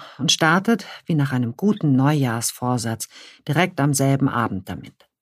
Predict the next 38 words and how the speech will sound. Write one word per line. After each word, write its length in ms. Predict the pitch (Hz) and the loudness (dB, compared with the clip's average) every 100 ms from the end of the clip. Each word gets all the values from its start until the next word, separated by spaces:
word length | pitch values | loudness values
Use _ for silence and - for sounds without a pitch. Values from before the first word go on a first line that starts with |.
| _ _ - - | _ _ -20 -10
Sie 200 | - 202 | 2 2
ignoriert 480 | 220 226 214 220 214 | 6 4 6 4 0
stoisch 580 | - - 156 151 156 - | -4 0 2 2 0 -2
die 100 | 156 | 0
Nachrichten 540 | 135 120 - 110 - | 0 0 -6 -10 -6
ihrer 200 | 113 107 | -6 -6
Freunde, 460 | 107 135 143 139 135 | -4 0 2 2 0
die 140 | 127 | -2
sie 140 | 143 - | -2 0
alle 240 | 160 160 | 0 0
noch 180 | 160 156 | 0 -2
auf 120 | 147 | -2
ein 120 | 147 | -2
paar 160 | 147 147 | -2 -2
Drinks 360 | 147 160 165 | 0 -2 -2
in 60 | 156 | -2
die 100 | 156 | -2
Bars 340 | 147 143 147 | 0 0 0
der 100 | - | -2
Nachbarschaft 640 | 151 170 - 156 - 113 - | -2 -2 -4 -4 -4 -6 -6
locken 260 | 110 123 | -6 -6
wollen. 300 | 123 117 139 139 - - - - _ - | -4 -4 -6 -10 -18 -18 -20 -20 _ -4
Stattdessen 520 | - 208 220 220 254 | 0 4 4 6 6
geht 200 | 247 254 | 4 2
sie 100 | 240 | 2
nach 180 | 226 208 | 0 2
einem 260 | - 202 | 2 4
leichten 400 | 180 175 190 - | 4 2 -2 -4
Abendessen 640 | - - 175 175 190 - 180 | -2 -2 -4 -4 -6 -4 -4
so 140 | 175 | -4
früh 280 | 170 - 190 | -6 0 2
ins 180 | 175 - | 0 -2
Bett 280 | 165 175 - - - _ | -4 -4 -10 -20 -20 _
wie 80 | 190 | -4
seit 220 | 180 190 | 0 2
Jahren 260 | 165 123 104 | 4 2 0
nicht 240 | 107 - | -4 -8
mehr. 260 | 87 87 | -10 -10